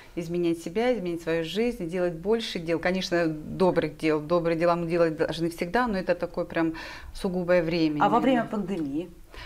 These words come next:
Speaker 1: А во время пандемии мы не оставляли, конечно же, свою проводили онлайн мастер-классы, забирали домой.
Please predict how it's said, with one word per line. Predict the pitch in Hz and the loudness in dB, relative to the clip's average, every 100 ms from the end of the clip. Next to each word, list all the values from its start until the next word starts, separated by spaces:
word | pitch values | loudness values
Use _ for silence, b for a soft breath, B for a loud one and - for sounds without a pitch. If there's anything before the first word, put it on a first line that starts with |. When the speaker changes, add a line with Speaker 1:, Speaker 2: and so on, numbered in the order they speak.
| B - | B -8
Speaker 1:
А | |
во | 160 | -6
время | 160 165 | -2 -2
пандемии | 160 165 160 175 208 240 | 0 -2 -2 -2 -2 -2
мы | 190 170 | 0 0
не | 175 165 | 0 -2
оставляли, | 165 175 165 165 156 214 254 B B | -2 -4 0 2 2 0 -2 B B
конечно | - 190 185 - 180 | -4 -4 -4 -4 -4
же, | 180 | -4
свою | 175 175 170 | -4 -2 -2
проводили | 165 170 170 160 175 156 156 | 0 0 0 -2 -2 0 2
онлайн | 151 156 151 156 185 220 | 2 0 0 2 2 0
мастер-классы, | 214 220 202 - 190 190 185 - | -2 -4 -6 -2 0 0 -2 -8
забирали | 170 208 233 202 | -4 -2 0 0
домой. | 160 165 170 180 208 214 | 2 0 0 -2 0 -2